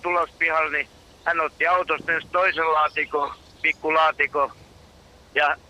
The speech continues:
heitti linnu ilmaan, pääskynen läks menemään, ja sit otti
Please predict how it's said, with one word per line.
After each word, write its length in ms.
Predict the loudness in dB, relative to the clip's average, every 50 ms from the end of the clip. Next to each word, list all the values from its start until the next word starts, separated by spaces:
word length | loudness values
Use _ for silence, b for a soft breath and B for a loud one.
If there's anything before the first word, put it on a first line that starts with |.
| -14 -10 -10 -8 -8 -6 -2 0
heitti 520 | 2 2 0 0 0 0 0 0 0 2
linnu 280 | 2 2 2 2 0 0 0 0
ilmaan, 600 | 0 2 2 2 2 2 2 2 2 2 0 -4 -10 -18 -12 -12 -12 -12 -8 -2
pääskynen 560 | 2 2 2 2 2 -2 -4 -2 0 2 2 4
läks 400 | 4 4 2 0 -2 -4 -6 -10 -12 -16 -12 -4
menemään, 580 | 0 0 4 4 4 4 4 4 2 2 2 0 -6 -16 B B B B B
ja 100 | -4 0
sit 260 | 0 0 -2 0 0
otti 220 | -2 -2 -2 -2